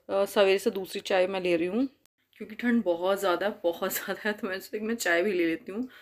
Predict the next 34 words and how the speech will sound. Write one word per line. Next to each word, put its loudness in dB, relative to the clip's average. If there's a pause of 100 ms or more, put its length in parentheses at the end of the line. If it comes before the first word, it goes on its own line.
(360)
और -4
पावलो 0
यहाँ 2
नीचे -4
बैठा 2
हुआ -2
है -2 (120)
और -4
अपनी -4
favorite 0
जगह 2
बैठा 2
हुआ -2
है। 2
और -8
पावलो 6
में 8
आज 6
blue 2
blue 4
हो 2
रहे 0
हैं, -6 (360)
ये -2
देखो -8 (520)
blue। -4 (720)
बस 2 (420)
कुंजू 6
ने 4
pink 0
पहनी 0
हुई 2
है 0
और 0